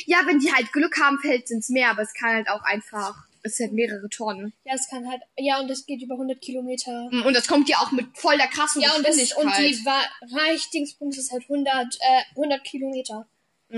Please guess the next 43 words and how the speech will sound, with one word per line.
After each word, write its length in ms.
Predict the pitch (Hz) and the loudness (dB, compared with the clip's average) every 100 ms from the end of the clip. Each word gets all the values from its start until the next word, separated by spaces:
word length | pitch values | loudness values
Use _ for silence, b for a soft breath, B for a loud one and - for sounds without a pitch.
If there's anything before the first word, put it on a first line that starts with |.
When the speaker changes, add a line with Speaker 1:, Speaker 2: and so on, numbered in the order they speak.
| 214 | -4
Speaker 2:
Es 160 | 214 208 | -2 -2
kann 160 | 294 | -2
halt 160 | 269 262 | -4 -4
sein, 120 | 269 | -4
dass 140 | 262 262 | -4 -2
selbst 240 | 247 - | -4 -6
wenn 140 | 269 | -6
das 120 | 262 254 | -4 -4
in 140 | 240 | -4
Hamburg 320 | 262 269 247 | -2 -2 -2
aufprallen 760 | - 262 269 - - 214 214 226 | -2 -2 -4 -12 -6 -4 -4 -8
würde, 260 | 226 214 208 | -8 -8 -10
wir 100 | 208 | -12
trotzdem 380 | 240 - 190 | -10 -10 -8
Speaker 1:
Nein, 380 | 196 214 214 220 | -4 0 2 0
aber 120 | 214 214 | -2 -4
das 220 | 214 - | -4 -6
kann 240 | - 226 | -2 0
nicht 180 | 214 208 | -2 -4
in 120 | 208 | -6
Do-, 100 | 190 202 | -4 -4
ähm, 180 | 202 - _ 202 | -6 -8 _ -4
ähm, 240 | 226 220 _ _ | -4 -8 _ _
also 340 | 226 214 226 - | 0 0 -4 -2
Europa 460 | 226 233 269 277 285 | 0 2 2 2 0
ist 380 | 247 - - | 2 0 0
zu 180 | 285 285 | 2 4
nördlich, 520 | 269 277 285 302 302 | 6 6 4 4 0
Speaker 2:
Ja. 40 | 233 | -2
Speaker 1:
das 140 | 262 - | -4 0
kommt 300 | 269 254 254 | -2 0 2
weiter 340 | 254 262 294 | 2 2 -2
südlich. 540 | 247 294 240 240 - - | -2 -2 -4 -6 -6 -4
Es 160 | 277 | -2
kommt 300 | - 330 349 480 | 0 2 2 0
irgendwie 640 | 330 359 339 320 339 359 b b b _ _ 240 262 | 0 0 0 2 2 0 b b b _ _ _ -8
Speaker 2:
Bin 120 | 285 | -8
ich 140 | 285 | -8
blöd 260 | 240 226 262 | -10 -10 -6
oder 140 | 285 | -4
ist 100 | 285 | -4
das 160 | 294 - | -6 -8
Asien? 520 | 202 202 214 214 | -12 -14 -16 -18